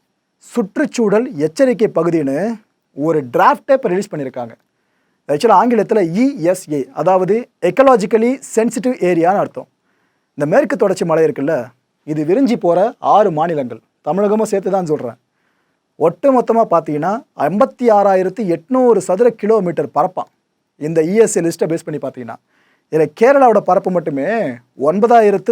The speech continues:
தொள்ளாயிரத்து தொண்ணூற்று மூன்று கிலோமீட்டர். அடுத்து தமிழ்நாடு அந்த லிஸ்ட்ல இருக்குங்க, ஆறாயிரத்து தொள்ளாயிரத்து பதினான்கு கிலோமீட்டர் பரப்பு. So சென்சிட்டிவ் ஏரியா அப்படின்னாலே புரிஞ்சிருக்கும், என்ன சொல்ல வரணும்னு உங்களுக்கு புரிஞ்சிருக்கும். நான் அப்ப சொல்றது உங்களுக்கு புரியல அப்படின்னா அடுத்து நான் எக்ஸ்ட்ராக்ட் பண்ணியே சொல்றேன், உங்களுக்கு தெளிவா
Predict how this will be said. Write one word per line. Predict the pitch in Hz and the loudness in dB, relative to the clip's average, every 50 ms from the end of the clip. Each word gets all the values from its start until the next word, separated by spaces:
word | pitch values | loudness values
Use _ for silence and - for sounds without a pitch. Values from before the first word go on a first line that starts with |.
| - - | -4 -2
தொள்ளாயிரத்து | 170 180 202 214 202 - - 220 - | -2 2 4 4 2 2 0 -6 -4
தொண்ணூற்று | 185 202 226 220 226 226 156 175 | -4 -4 -4 -4 -4 -6 -4 -4
மூன்று | 226 240 226 190 - | -4 -2 -2 -4 -4
கிலோமீட்டர். | 165 156 151 143 131 123 - 117 _ _ _ _ _ _ _ _ _ _ _ _ _ - | -2 -4 -4 -4 -6 -10 -12 -16 _ _ _ _ _ _ _ _ _ _ _ _ _ -4
அடுத்து | 127 143 185 226 214 226 - - | 0 2 2 2 2 0 2 2
தமிழ்நாடு | 170 208 254 262 254 247 240 240 | 2 2 4 6 6 6 6 4
அந்த | 233 214 | 2 0
லிஸ்ட்ல | 202 185 - 226 208 | -2 0 0 0 0
இருக்குங்க, | 190 170 180 170 170 180 226 269 262 - - 160 | 2 0 -2 -2 -2 -2 -4 -4 -4 2 4 4
ஆறாயிரத்து | 202 233 247 233 214 214 208 - 233 - 175 | 6 6 6 6 4 2 0 -2 -4 -2 0
தொள்ளாயிரத்து | 170 202 220 220 202 185 190 233 - - | 2 4 4 4 2 0 -4 -8 -6 -6
பதினான்கு | 175 165 226 233 233 220 196 180 - 180 | -6 -2 0 0 0 0 0 -2 -4 -2
கிலோமீட்டர் | 180 220 226 220 196 160 170 156 - | -2 -2 -2 -2 -2 -4 -4 -4 -4
பரப்பு. | 151 156 147 - - - _ _ _ _ _ _ _ _ _ _ _ _ - | -4 -4 -4 -6 -12 -18 _ _ _ _ _ _ _ _ _ _ _ _ -4
So | - 208 175 156 175 226 262 - _ _ _ _ _ _ _ _ - | 0 2 4 4 4 2 0 -2 _ _ _ _ _ _ _ _ -14
சென்சிட்டிவ் | - - 254 262 262 - - 254 - 285 233 202 202 | -6 0 2 2 2 2 -4 -4 -2 0 2 2 2
ஏரியா | 202 220 208 196 | 4 4 4 4
அப்படின்னாலே | 180 196 196 214 220 196 - | 2 2 0 0 -2 -2 0
புரிஞ்சிருக்கும், | 202 220 240 214 214 185 170 - 180 196 208 269 - _ _ _ _ _ _ _ _ _ _ _ _ _ _ _ - | -2 -2 0 0 0 -2 0 -2 -2 -4 -4 -6 -10 _ _ _ _ _ _ _ _ _ _ _ _ _ _ _ -6
என்ன | 151 170 214 254 - - | -4 -2 -2 -2 -4 -2
சொல்ல | 175 190 226 262 | -2 2 2 4
வரணும்னு | 247 233 233 233 | 4 4 2 0
உங்களுக்கு | 214 190 151 - | 0 -2 -2 -4
புரிஞ்சிருக்கும். | 151 147 143 131 120 - 110 - - | -6 -6 -6 -8 -10 -10 -14 -6 0
நான் | 151 151 - | 0 0 2
அப்ப | - 208 | 0 -2
சொல்றது | - 226 240 240 | 0 2 2 2
உங்களுக்கு | 220 190 - - | 0 0 -2 -2
புரியல | 202 233 208 196 | -2 2 2 2
அப்படின்னா | 160 165 196 240 254 214 156 123 120 - - - 185 | 0 0 0 0 2 2 2 -2 -4 -6 2 4 4
அடுத்து | 247 247 220 226 185 | 4 4 2 0 0
நான் | 160 160 | 0 -2
எக்ஸ்ட்ராக்ட் | - - 247 233 - 233 | 0 0 -2 -2 0 -4
பண்ணியே | 196 190 180 - | -2 -2 -2 -2
சொல்றேன், | 160 143 151 170 220 - | -4 -2 -2 -4 -4 -4
உங்களுக்கு | - 156 170 160 - 170 | -6 -4 -4 -2 -2 -2
தெளிவா | 175 175 170 | 0 0 -2